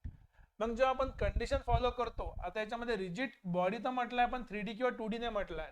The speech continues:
तर आपण ॲज्युम करतो generally ॲनालिसिससाठी की it is टू डी सिस्टम. थ्री डी म्हटलं असतं ना, exactly सांगितलं असतं.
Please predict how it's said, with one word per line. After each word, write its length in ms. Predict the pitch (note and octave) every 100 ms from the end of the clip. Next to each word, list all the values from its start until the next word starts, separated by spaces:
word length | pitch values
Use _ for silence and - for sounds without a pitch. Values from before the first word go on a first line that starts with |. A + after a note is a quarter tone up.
| -
तर 40 |
आपण 220 | F#3+ - -
ॲज्युम 360 | F#3 F#3+ C4 C#4
करतो 240 | B3+ C4
generally 420 | A#3+ G#3 F#3 F#3 G#3+ - - _ _ -
ॲनालिसिससाठी 720 | F#3+ G#3+ A3+ C4 - F#3+ F3+
की 140 | G3+ A3+
it 160 | F#3+ G#3+
is 220 | C#4 D4 - _ _ _ -
टू 100 | G#3+
डी 120 | A3 A#3
सिस्टम. 460 | A#3+ - A#3+ C4+ - _ _ _ _ _ _ _ _ _ _
थ्री 400 | - - _ -
डी 120 | F#3 A#3
म्हटलं 280 | A#3 A3+
असतं 200 | A#3 A#3+
ना, 120 | A#3+ A3
exactly 360 | F3+ G#3+ A#3+
सांगितलं 400 | G#3+ G3+ G#3 A3 G#3+
असतं. 280 | G3 -